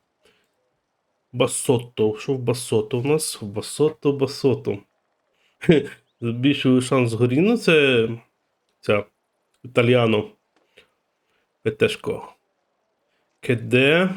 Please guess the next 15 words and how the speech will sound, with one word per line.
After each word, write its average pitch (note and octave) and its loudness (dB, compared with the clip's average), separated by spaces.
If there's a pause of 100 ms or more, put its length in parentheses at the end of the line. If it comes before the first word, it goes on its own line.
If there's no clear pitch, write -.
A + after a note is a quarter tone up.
(260)
увеличили. F#3+ 2
Ну, G3+ 6
я F#3 4
Басото D3+ 0
грав. F#3 2 (720)
Мені C#3+ 4 (460)
на G#3+ 6
шостому G#3+ 4
уровні F#3 4
він D#3 4
був C3+ 0
хороший. G#2+ 0 (880)
От F#3 0
і D3 6
видно, B2+ 2